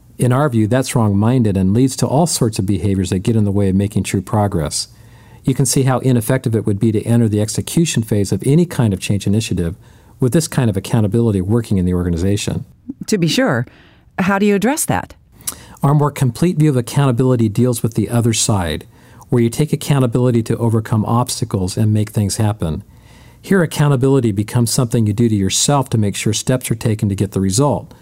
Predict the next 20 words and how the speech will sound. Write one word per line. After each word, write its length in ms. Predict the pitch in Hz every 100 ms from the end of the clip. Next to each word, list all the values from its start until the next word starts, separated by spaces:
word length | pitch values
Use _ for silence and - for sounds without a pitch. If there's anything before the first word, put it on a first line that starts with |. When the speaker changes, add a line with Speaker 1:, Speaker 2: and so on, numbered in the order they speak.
| - - - -
Speaker 1:
Central 420 | - - 170 165 160
to 120 | 135
this 240 | 113 110
new 160 | 135 143
definition 800 | 135 123 123 110 98 117 135 180
is 160 | - 113
our 100 | 107
Steps 280 | - 123
to 120 | - 120
Accountability 600 | - 117 101 110 104 104
model. 500 | 107 120 101 87 107 - - - - -
The 60 | -
model 280 | 123 139 139
is 80 | 113
divided 420 | 120 123 123 113
in 80 | 104
half 260 | 123 113
by 140 | - 123
a 80 |
line. 420 | 135 101 87 90